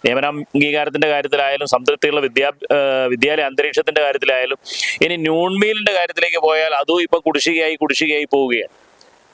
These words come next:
അപ്പൊ അങ്ങനെ ഈ സർക്കാർ വിദ്യാഭ്യാസ മേഖലയിൽ എടുക്കേണ്ടുന്ന പല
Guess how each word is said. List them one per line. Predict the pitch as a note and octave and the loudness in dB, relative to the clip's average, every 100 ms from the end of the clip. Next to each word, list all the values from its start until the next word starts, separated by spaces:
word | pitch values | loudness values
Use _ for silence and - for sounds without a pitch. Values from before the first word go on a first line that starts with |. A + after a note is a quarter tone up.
| _ - | _ 0
അപ്പൊ | E3+ F3+ | 0 0
അങ്ങനെ | F3+ A3 G#3 G3 _ - - - - | -2 -2 -2 -4 _ -20 -16 -4 -2
ഈ | E3 F3 | 0 0
സർക്കാർ | E3 D#3 - F3+ F#3+ F#3 F#3+ - _ _ - | 0 0 0 0 0 0 0 -2 _ _ -2
വിദ്യാഭ്യാസ | C3 C#3 E3+ F3+ G3 F#3+ G3 | 0 2 0 0 0 0 0
മേഖലയിൽ | E3+ E3 E3+ F3 D#3+ | 0 0 0 0 0
എടുക്കേണ്ടുന്ന | D3+ - D#3 D3+ D#3 D3 D3+ - | 0 0 0 0 0 2 0 2
പല | C#3 D3+ F3 G3 | 0 2 0 -2